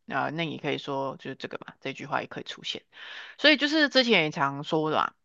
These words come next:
我们的练习题呢是有很多种回答可能的啊，那你就尽量去试试看。那我们来看一下这两题哈，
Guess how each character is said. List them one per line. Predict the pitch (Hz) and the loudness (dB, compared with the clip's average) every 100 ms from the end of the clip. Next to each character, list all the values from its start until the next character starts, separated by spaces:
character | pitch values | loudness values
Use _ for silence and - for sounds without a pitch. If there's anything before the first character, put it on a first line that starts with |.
| _ - | _ 0
我 | |
们 | 196 | 4
的 | 202 | 6
练 | 208 285 | 8 8
习 | 220 202 | 8 2
题 | - 156 | 0 -4
呢 | 151 | -2
是 | 160 202 | 0 4
有 | 170 | 4
很 | 165 139 | 2 0
多 | 165 | 0
种 | 160 139 147 | 2 0 2
回 | 156 | 4
答 | 160 143 | 4 4
可 | - 165 | 2 -4
能 | - - | -4 -10
的 | - - - | -8 -8 -2
啊， | 143 139 | 0 2
那 | 165 | 2
你 | 135 | 2
就 | 143 | -4
尽 | 143 165 147 | -6 -4 -4
量 | 131 | -6
去 | 127 | -8
试 | 135 - | -10 -10
试 | - - | -12 -12
看。 | - - _ _ _ _ _ _ _ _ | -12 -14 _ _ _ _ _ _ _ _
那 | 226 220 | 6 8
我 | |
们 | 160 | 8
来 | 143 | 4
看 | 180 | 4
一 | 170 | 2
下 | 160 | 2
这 | 160 | 0
两 | 135 85 | -2 -6
题 | - | -12
哈， | 160 - | -14 -16